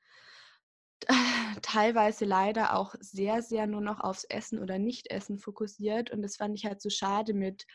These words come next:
mit anzusehen, worauf sie dann alles verzichten, nur für irgendeine Figur. Und ich finde, also, ich fände, es wäre gelogen, wenn ich sage, ich bin jeden Tag wahnsinnig glücklich mit meiner Figur. Also ich glaube,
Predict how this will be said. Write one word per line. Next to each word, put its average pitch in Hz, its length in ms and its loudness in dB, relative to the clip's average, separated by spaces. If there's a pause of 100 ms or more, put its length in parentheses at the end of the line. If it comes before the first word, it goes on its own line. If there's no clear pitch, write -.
(260)
mit 196 220 -6
anzusehen, 208 800 -2
worauf 196 320 -4
sie - 140 -12
dann 196 200 -4
alles 190 480 -4 (280)
verzichten, 214 760 -6
nur 214 160 -2
für 214 200 -4
irgendeine 202 380 -4
Figur. 220 680 -4 (800)
Und 196 520 0 (440)
ich 240 160 -4
finde, 269 260 6
also, 220 320 4 (220)
ich 226 140 -2
fände, 226 240 4
es - 100 -4
wäre 202 140 4
gelogen, 196 420 4
wenn 196 140 2
ich 196 100 -4
sage, 190 120 0
ich - 140 -14
bin 185 180 0
jeden 190 360 4
Tag 175 440 0
wahnsinnig 165 600 -2
glücklich - 420 -12
mit 156 140 -12
meiner 98 240 -6
Figur. - 280 -8
Also - 160 -8
ich - 120 -10
glaube, 196 280 0